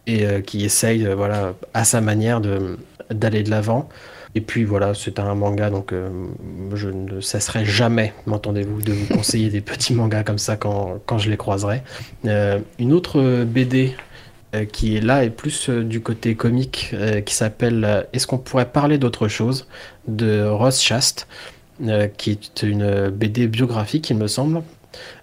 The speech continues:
où l'autrice, euh, parle du refus total de ses parents de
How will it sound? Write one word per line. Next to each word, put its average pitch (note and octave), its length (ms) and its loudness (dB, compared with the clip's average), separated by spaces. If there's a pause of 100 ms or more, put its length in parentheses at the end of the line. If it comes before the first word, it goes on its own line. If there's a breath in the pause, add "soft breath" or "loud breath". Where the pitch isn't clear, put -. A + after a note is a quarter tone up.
où G#2+ 440 0
l'autrice, A2 720 -2
euh, A2 300 2
parle A2+ 640 0
du G#2 280 0
refus C3 520 0
total B2 440 2
de A2 80 -2
ses G#2+ 200 0
parents A#2 440 0
de G#2 520 -2